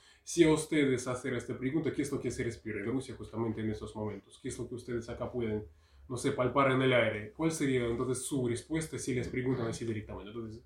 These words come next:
ustedes que acaban de visitar en Rusia, ¿qué es lo que ocurre allá? Entonces, respondiendo de manera resumida en lo esencial a esta pregunta, ¿qué es lo que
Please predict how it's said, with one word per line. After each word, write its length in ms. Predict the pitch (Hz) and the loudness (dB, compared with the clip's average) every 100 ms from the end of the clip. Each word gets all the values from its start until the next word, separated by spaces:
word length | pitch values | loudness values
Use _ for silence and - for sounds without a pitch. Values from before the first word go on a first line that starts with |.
| _ | _
ustedes 260 | - 143 131 | -4 -2 -2
que 60 | 117 | -2
acaban 220 | 131 135 | 0 2
de 60 | |
visitar 220 | 123 - 135 | 2 2 0
en 100 | 123 | 2
Rusia, 200 | 117 117 | 0 0
¿qué 80 | 165 | 0
es 80 | 165 | 2
lo 100 | 143 | 2
que 80 | 147 | 2
ocurre 400 | 139 143 110 107 | 2 0 0 -2
allá? 160 | 104 | -2
Entonces, 400 | 110 135 123 - - - | -6 -6 -8 -12 -16 -6
respondiendo 640 | - 160 165 180 156 151 | 2 6 8 8 8 6
de 80 | 139 | 8
manera 360 | 147 156 143 | 8 8 8
resumida 600 | 139 143 151 151 165 131 | 6 4 4 4 4 4
en 80 | 131 | 2
lo 80 | 135 | 2
esencial 400 | 127 131 - 120 | 2 -2 0 -2
a 20 | |
esta 180 | 113 - | -2 -6
pregunta, 380 | 127 123 110 110 | -6 -4 -4 -4
¿qué 80 | 143 | -6
es 100 | - | -4
lo 80 | 127 | -6
que 240 | 117 104 | -6 -10